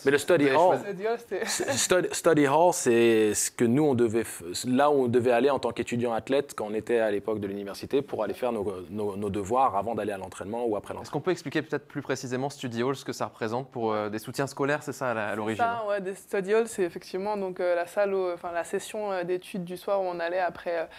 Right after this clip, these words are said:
Speaker 3: les entraînements. Et, euh, du coup, c'est une session, euh, d'études, euh, par semaine qu'on offre gratuitement à des sportifs de, de la ville de La Courneuve, donc là où j'ai grandi.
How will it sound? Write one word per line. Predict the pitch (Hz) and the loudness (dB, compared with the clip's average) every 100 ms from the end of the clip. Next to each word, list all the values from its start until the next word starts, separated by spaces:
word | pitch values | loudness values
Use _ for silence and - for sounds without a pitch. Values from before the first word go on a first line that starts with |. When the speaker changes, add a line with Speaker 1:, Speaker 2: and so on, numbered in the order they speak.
| - - | -14 -6
Speaker 3:
les | 180 | -4
entraînements. | 180 - 180 196 240 - - - - | -4 -4 -2 -2 -4 -8 -20 -20 -4
Et, | 196 175 | 0 4
euh, | 165 160 160 | 4 4 2
du | 160 160 | 0 -4
coup, | - 220 | -8 -6
c'est | - | -4
une | 185 | -4
session, | 170 165 - 202 196 | -4 -8 -6 -4 -2
euh, | 175 165 165 160 | -4 -4 -6 -6
d'études, | 165 170 165 214 185 | -4 -6 -6 -6 -2
euh, | 175 165 | -2 -2
par | 170 | -6
semaine | - 180 190 202 | -6 -6 -6 -8
qu'on | - 180 175 175 | -10 -10 -8 -8
offre | 180 185 | -8 -6
gratuitement | 180 175 - 180 | -6 -6 -8 -6
à | 180 | -6
des | 170 | -6
sportifs | - 175 - 180 | -8 -8 -8 -6
de, | 170 170 180 - - 180 | -2 -4 -6 -16 -8 0
de | |
la | 180 170 | 2 2
ville | 180 | 0
de | 180 | 0
La | 175 | 0
Courneuve, | 170 175 190 208 | 0 -2 0 -2
donc | 180 180 | -4 -2
là | 170 | -2
où | 170 | -2
j'ai | 170 | -4
grandi. | 165 170 208 | -6 -6 -4